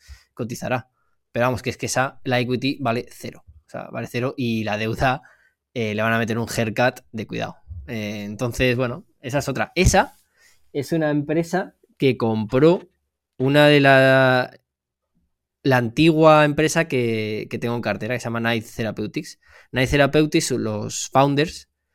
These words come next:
de esta empresa, antes tenían Paladin Labs y se la vendieron a Endo Pharmaceuticals. Hace, en dos mil catorce o dos mil quince. La vendieron por dos billion,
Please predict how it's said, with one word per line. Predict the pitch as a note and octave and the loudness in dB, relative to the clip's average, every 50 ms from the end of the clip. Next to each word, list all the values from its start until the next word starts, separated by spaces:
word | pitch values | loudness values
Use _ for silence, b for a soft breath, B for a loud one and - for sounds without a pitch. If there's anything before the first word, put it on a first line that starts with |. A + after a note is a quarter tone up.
| _ _ _ - | _ _ _ -6
de | C#3 | -6
esta | C3 B2 - | -4 -2 -2
empresa, | C3+ B2+ C3 C#3 C3 - F3 - _ _ _ _ _ | -2 -2 -2 -2 -2 -2 -4 -6 _ _ _ _ _
antes | - C3 C3+ B2+ - C3 - | -4 -4 -2 -2 -4 -6 -4
tenían | C3 B2 B2 B2 A#2+ A#2+ A#2 A#2 - | -4 -4 -2 -2 -2 -4 -6 -8 -4
Paladin | _ - B2+ A#2 G#2+ G2+ G#2 G2 G2 | _ 0 2 2 0 0 -2 -4 -6
Labs | G#2 A#2+ - - - _ _ | -6 -8 -8 -12 -20 _ _
y | - | -10
se | A2+ - A2+ | -8 -6 -6
la | G#2+ G#2 | -4 -6
vendieron | G#2 G#2 G#2+ A#2 A#2+ B2 B2 | -4 -4 -4 -2 -2 -2 -4
a | A#2+ | -4
Endo | A#2+ B2+ A#2+ | -4 -6 -6
Pharmaceuticals. | A2 - C3 A#2 A#2 G#2+ - A2+ A2 G#2+ - - - - - - _ _ _ _ _ _ _ _ _ _ _ _ _ _ _ _ _ _ _ _ _ _ | -4 -2 -2 -2 -4 -4 -6 -8 -8 -8 -10 -12 -14 -18 -20 -20 _ _ _ _ _ _ _ _ _ _ _ _ _ _ _ _ _ _ _ _ _ _
Hace, | - A#2+ G#2+ - A#2 A2 A2 G#2+ G#2 G2+ G2+ G2+ F#2 G2 | -10 -8 -6 -4 -4 -2 -2 -2 -2 -4 -4 -6 -6 -8
en | G2 | -12
dos | F#2+ - - | -14 -12 -10
mil | A#2 A#2+ A#2+ A#2+ | -10 -8 -6 -6
catorce | A2+ G2+ - A2 A2 - - - - - | -6 -6 -6 -8 -10 -10 -14 -16 -18 -18
o | - - | -16 -14
dos | A2 A2+ | -12 -12
mil | G#2+ G#2+ G2 - | -10 -12 -10 -10
quince. | A2 G#2 - - - - _ _ _ _ _ _ _ _ | -12 -12 -12 -16 -20 -20 _ _ _ _ _ _ _ _
La | - A#2 | -12 -8
vendieron | G2 G#2 A#2 A#2 A#2 | -6 -4 -4 -2 -2
por | A#2 A#2+ B2 | -4 -6 -6
dos | A#2 A#2 F#2+ G2+ | -6 -6 -8 -4
billion, | G#2+ A2+ A2+ G#2 G2 G2 F#2+ F#2+ - - | -4 -4 -2 -4 -6 -8 -10 -14 -18 -20